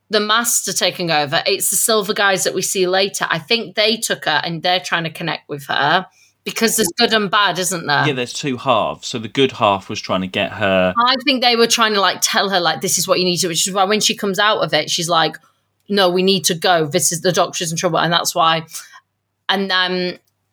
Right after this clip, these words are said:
Speaker 1: and then later on, that's why that, I, that's what I thought. I don't know. It wasn't a per-, like I say,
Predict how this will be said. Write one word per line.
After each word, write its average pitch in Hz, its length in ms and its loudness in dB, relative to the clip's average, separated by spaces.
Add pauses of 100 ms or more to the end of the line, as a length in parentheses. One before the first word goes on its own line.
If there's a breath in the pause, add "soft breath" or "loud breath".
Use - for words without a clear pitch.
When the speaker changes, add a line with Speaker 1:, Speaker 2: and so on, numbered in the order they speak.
(160)
Speaker 1:
and 202 180 2
then 180 140 2
later 180 340 0
on, 175 140 2
that's - 200 0
why 170 140 2
that, 156 160 -4
I, 208 140 2
that's 311 320 0
what 262 160 2
I - 20 -12
thought. - 160 -4 (240 loud breath)
I 349 80 2
don't 392 160 -4
know. 247 160 0 (180 loud breath)
It 302 120 0
wasn't 381 260 0
a 311 40 -2
per-, 302 340 -2
like 339 180 -2
I - 40 -2
say, 147 360 -2